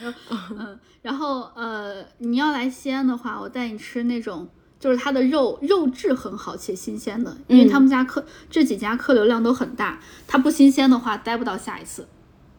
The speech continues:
Speaker 1: 就是它，<laughs> 就它，
Speaker 2: 就它肉今天一定，
Speaker 1: 卖不了明天。
Speaker 2: 啊，它的肉今天一定能卖完。
Speaker 1: 对，对，对，对，对。
Speaker 2: 哦。
Speaker 1: 我带你吃他们家，就是，而且在，就有些烤肉店吧，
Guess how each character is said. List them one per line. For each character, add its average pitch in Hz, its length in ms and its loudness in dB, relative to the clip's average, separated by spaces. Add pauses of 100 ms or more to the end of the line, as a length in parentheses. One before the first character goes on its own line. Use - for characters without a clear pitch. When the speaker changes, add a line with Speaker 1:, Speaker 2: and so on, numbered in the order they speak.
(100)
Speaker 1:
就 226 140 -2
是 226 80 2
它， 240 160 8
<laughs> - 0 -
就 - 80 10
它， 440 1120 6
Speaker 2:
就 311 120 4
它 359 160 8
肉 349 120 6
今 320 160 4
天 359 240 8
一 254 60 8
定， 349 120 4
Speaker 1:
卖 320 40 4
不 262 60 0
了 262 80 0
明 - 0 -
天。 349 140 4
Speaker 2:
啊， 220 220 0
它 - 100 4
的 330 100 6
肉 302 120 6
今 277 140 4
天 359 100 6
一 269 60 2
定 311 180 2
能 208 120 0
卖 202 180 -2
完。 113 260 -6
Speaker 1:
对， 240 160 2
对， 214 140 0
对， 196 80 -8
对， - 140 -4
对。 359 160 -2
Speaker 2:
哦。 381 500 -2
Speaker 1:
我 233 100 -8
带 269 160 -2
你 254 80 0
吃 240 160 -6
他 240 140 -4
们 233 100 -4
家， 254 120 -8
就 294 180 -10
是， 254 160 -6 (300)
而 262 120 0
且 247 360 -4
在， 233 380 -6
就 - 200 -10
有 202 220 -6
些 269 180 -4
烤 185 260 -10
肉 190 140 -8
店 202 240 -8
吧， 156 180 -14